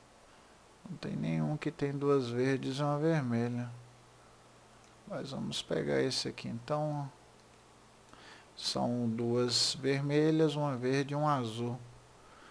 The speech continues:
E a gente pode colocar em qualquer um da, das nossas, é, sessões de trabalho ali. Vamos colocar nessa primeira, tá? Ok.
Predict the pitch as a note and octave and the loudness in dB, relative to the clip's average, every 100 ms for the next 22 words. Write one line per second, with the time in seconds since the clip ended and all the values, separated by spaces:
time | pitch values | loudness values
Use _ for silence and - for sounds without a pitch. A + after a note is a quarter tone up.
0 | - - - - - D#3 C#3+ C3+ C#3 - | -20 -20 -20 -10 -2 2 2 2 -2 -2
1 | - C3+ - D3 D#3 D3+ - C#3+ D3+ D#3 | 2 2 4 8 8 8 6 2 6 8
2 | C#3+ - D3+ D#3 D3 D3+ D3 D3+ D3+ C3+ | 8 6 4 4 2 0 6 8 8 6
3 | C#3 C#3+ C3+ C#3 C#3 - C#3+ - - - | 6 6 4 0 2 2 0 -2 -4 -4
4 | - - C3 B2 B2 - C3 - C3+ C3+ | -6 -2 2 4 4 2 0 -2 -2 -2
5 | C3 C#3+ - D3+ C#3+ B2+ C3 C3 C3+ C#3 | 0 2 6 10 10 10 8 8 8 6
6 | A#2+ A#2 B2 D3 - F3 E3 D3+ C#3 - | 6 2 0 0 4 4 4 2 -2 -4
7 | C#3 D3 C#3+ D3 D#3 D#3+ F3 F3 - - | -4 0 0 4 6 6 4 -4 -12 -20
8 | - - - - - - B2+ E3 - - | -20 -20 -20 -20 -6 0 2 0 -6 -6
9 | - - - - - - - - - - | -6 -16 -20 -20 -20 -16 -14 -14 -18 -20
10 | - - G#3 E3 - A#2+ | -20 -6 -4 -2 2 2